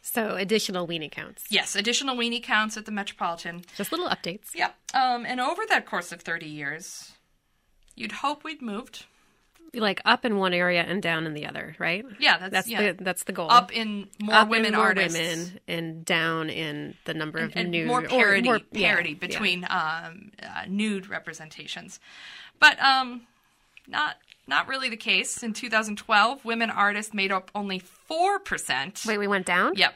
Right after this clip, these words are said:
Speaker 2: um,
Speaker 1: What?
Speaker 2: of artists in the Met's modern galleries. But we did, I, I believe, go down in, um, and get towards more parity in the number of nudes throughout the museum because we've got to seventy-six percent, which is, yes, lower than the eighty-five. So some
Speaker 1: Yeah.
Speaker 2: strides,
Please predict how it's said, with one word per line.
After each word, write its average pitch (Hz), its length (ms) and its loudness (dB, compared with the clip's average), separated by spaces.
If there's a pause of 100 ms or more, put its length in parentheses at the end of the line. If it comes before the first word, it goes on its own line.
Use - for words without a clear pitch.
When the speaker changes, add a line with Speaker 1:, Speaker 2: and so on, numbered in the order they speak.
Speaker 2:
um, 165 380 6
Speaker 1:
What? 349 140 2
Speaker 2:
of 190 100 0
artists 190 360 4
in 175 100 -8
the 170 80 -6
Met's 170 300 -2
modern 160 280 -6
galleries. 156 500 -4 (200)
But 233 120 0
we 262 140 2
did, 294 380 2
I, - 260 -4
I 233 60 2
believe, 240 400 -6
go 226 160 -2
down 208 600 6
in, 190 460 -4
um, 165 280 -2
and 185 160 -6
get - 260 -4
towards 196 300 -4
more 180 140 -2
parity 180 460 0
in 175 100 -6
the 175 60 -6
number 170 200 -6
of 165 100 -8
nudes 185 440 -4
throughout 165 220 -2
the 180 60 -16
museum 160 400 -10
because 156 220 -16
we've 160 80 -16
got 147 180 -4
to 151 60 -12
seventy-six 170 880 -2
percent, - 560 -8
which 160 240 -8
is, 180 460 -4 (320)
yes, 156 200 -2
lower 214 360 0
than 160 400 -6
the 160 200 -4
eighty-five. 135 600 -8
So 143 440 -8 (840)
some 359 180 0
Speaker 1:
Yeah. 185 120 6
Speaker 2:
strides, 180 680 0